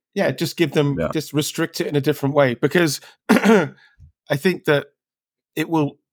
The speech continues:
Speaker 1: ultimately impede the slower teams because they're forced to run on hards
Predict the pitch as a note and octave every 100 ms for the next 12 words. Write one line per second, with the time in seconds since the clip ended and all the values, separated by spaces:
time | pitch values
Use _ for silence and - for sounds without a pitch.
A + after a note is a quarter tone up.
0 | _ - F3+ - D3+ C#3+ C3 B2+ A#2+ -
1 | C#3+ C3+ B2+ B2 - - C#3 D3 C#3 B2+
2 | A#2 A#2 B2+ C3 A#2 A2 - - D3 E3
3 | - B2+ A#2+ A#2 A2 B2+ C#3+ G#2+ A2+ -
4 | -